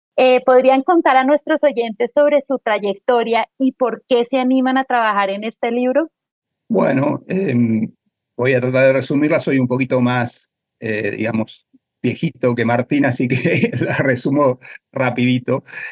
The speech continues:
Speaker 2: Eh, bueno, de hecho, eh, efectivamente, em, hace unos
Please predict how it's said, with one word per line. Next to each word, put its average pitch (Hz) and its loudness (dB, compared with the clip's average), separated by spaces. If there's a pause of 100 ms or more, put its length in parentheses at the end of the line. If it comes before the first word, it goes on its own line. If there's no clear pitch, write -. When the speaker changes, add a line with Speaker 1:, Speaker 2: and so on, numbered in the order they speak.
(160)
Speaker 2:
Eh, 123 2 (420)
bueno, 135 0
de 123 0
hecho, 120 0
eh, 113 -4
efectivamente, 135 0
em, 110 -6 (120)
hace 120 -4
unos 113 -2